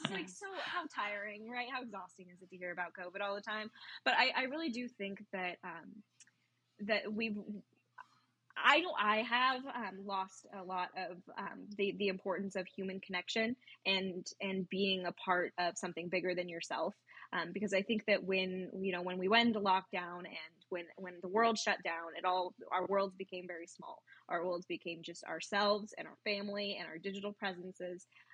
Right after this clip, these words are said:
Um, and I, I, I, and that's, I mean, it's always good to self-reflect, of course, and it's good to focus on yourself and, and, and your immediate, you know, compatriots and your family. But I, I really do think that it's also important to take a step back and realize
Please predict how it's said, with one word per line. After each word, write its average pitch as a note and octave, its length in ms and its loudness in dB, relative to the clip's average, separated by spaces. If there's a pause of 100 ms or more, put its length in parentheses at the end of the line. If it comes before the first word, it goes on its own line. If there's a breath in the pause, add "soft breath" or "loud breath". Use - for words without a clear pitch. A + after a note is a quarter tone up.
(120 soft breath)
Um, F3+ 140 -6 (100)
and F#3 100 -4
I, F#3+ 120 -2 (120)
I, F#3+ 180 -4 (360)
I, F#3+ 160 -2 (200)
and G#3 140 2
that's, A3 260 4 (360)
I A#3 60 6
mean, A#3 120 2
it's A#3+ 80 0
always D4+ 220 6
good A3+ 160 2
to A3+ 100 -4
self-reflect, G3 600 -6
of F#3 100 -14
course, F#3 440 -8 (180 soft breath)
and G3+ 100 0
it's F#3+ 100 -8
good B3+ 140 -2
to A3+ 60 -2
focus F3 320 -6
on F3 120 -12
yourself F3 400 -6
and, F3 280 -8
and, E3+ 260 -8
and F3 160 -6
your F3 160 0
immediate, F3+ 520 0 (220)
you F3+ 120 -8
know, D#3 80 -8 (120)
compatriots F3 600 -6
and E3+ 80 -12
your E3+ 80 -10
family. E3+ 600 0
But G3+ 200 6 (360 loud breath)
I, G#3+ 140 10
I G3+ 120 6
really A3 240 2
do G#3 160 0
think G3 220 -6
that F#3+ 100 -4
it's F#3 140 -6
also F3 300 -8
important D#3+ 340 -10
to - 60 -12
take - 180 -10
a F3+ 40 -12
step - 280 -6
back D#3+ 260 -2
and E3 100 -10
realize E3 480 -6